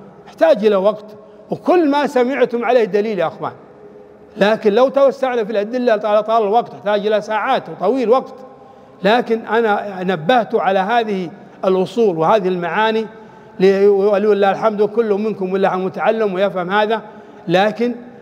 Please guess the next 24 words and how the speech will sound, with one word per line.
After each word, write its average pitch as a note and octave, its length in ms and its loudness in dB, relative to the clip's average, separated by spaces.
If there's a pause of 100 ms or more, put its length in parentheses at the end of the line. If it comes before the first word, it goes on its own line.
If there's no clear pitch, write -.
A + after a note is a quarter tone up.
(120)
الحرص G#3 440 0
على F#3+ 360 2 (340)
تعلمها F#3+ 800 0
وهي F#3+ 320 2
في D#3+ 80 -6
الكتب G3+ 400 -2
متوافرة F3+ 640 0
ولله F3+ 280 0
الحمد D#3+ 300 -6
والمنة. A#3 420 0 (420)
إي F#3 80 2
نعم، G3 380 0
كما F3 200 -2
في E3+ 80 -2
الأصول E3+ 320 -2
الثلاثة F3 340 0
الشيخ D#3 200 -4
محمد D3+ 200 -4
عبد D#3 100 0
الوهاب، G3+ 380 4 (380)
وكما F3+ 400 0
في F3 280 0
القواعد E3+ 440 2
الأربع، G3+ 500 0